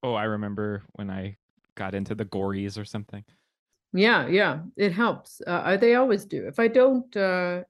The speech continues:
Speaker 2: I've always made, like, little, little autobiographical comics. And if I don't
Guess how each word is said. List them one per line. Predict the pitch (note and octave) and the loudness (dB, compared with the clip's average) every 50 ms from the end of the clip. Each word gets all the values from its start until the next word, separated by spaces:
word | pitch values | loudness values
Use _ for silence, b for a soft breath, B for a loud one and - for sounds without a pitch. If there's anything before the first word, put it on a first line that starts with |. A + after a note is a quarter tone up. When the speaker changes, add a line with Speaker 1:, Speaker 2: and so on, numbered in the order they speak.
| - | -6
Speaker 2:
I've | A3 G#3+ A#3+ | -2 2 4
always | C4 C4+ C4+ C4 C4+ | 4 4 4 2 -2
made, | G#3+ G3 F#3 | -4 -4 -2
like, | F#3+ F3 D#3 | -4 -4 -2
little, | D#3+ E3+ E3 E3+ E3 D#3 C#3+ - - _ | -2 -2 0 0 -2 -2 -6 -10 -14 _
little | - E3+ E3+ E3+ E3+ E3 D#3+ - - | -4 -2 0 2 2 0 0 -2 -2
autobiographical | - D#3+ E3 D#3+ D3+ D3+ D3+ D3 D3+ C3 - - D3 C#3+ D3+ C#3 | -2 -2 -2 -2 -2 -2 -4 -4 -4 -6 -6 -6 -8 -8 -8 -8
comics. | - F3 F3 E3+ - - - - - _ _ _ b b b b b b b | -8 -10 -8 -8 -8 -10 -12 -16 -20 _ _ _ b b b b b b b
And | - F3+ | 0 2
if | F3+ | 2
I | A3 A3 | 4 4
don't | A#3 A#3+ B3 A#3+ A#3+ - | 4 4 4 2 0 -6